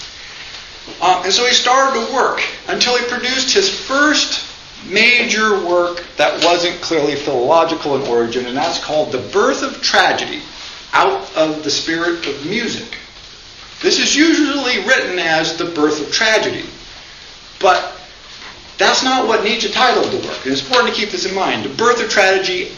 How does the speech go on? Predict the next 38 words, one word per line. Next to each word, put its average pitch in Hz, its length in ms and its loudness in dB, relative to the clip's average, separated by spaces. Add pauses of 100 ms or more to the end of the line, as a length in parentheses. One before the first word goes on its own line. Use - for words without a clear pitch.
Out 226 420 2
of 185 320 2
the 165 60 -4
Spirit 180 600 2
of 131 200 -10
Music. 254 640 -4 (1400)
So 349 140 -2
he 349 300 4
goes - 280 2
back 226 320 4
into 196 180 0
Greek 208 260 -2
history 208 420 2
and 156 80 4
he 151 80 2
says, 160 600 2 (1200)
"Look, - 180 4 (440)
why 277 280 6
are 202 120 2
the - 140 -2
Greeks 202 300 2
so - 400 4
great? - 460 0 (400)
Here 320 180 4
it 320 60 4
is, 208 220 4
two 302 160 0
thousand 208 420 2
years 143 220 -2
later. 113 360 -2 (960)
We 180 100 0
love 269 300 4
their 294 160 2
plays, 160 640 0
we 208 80 -2
love 240 260 4
their 277 120 2
sculpture, 139 640 0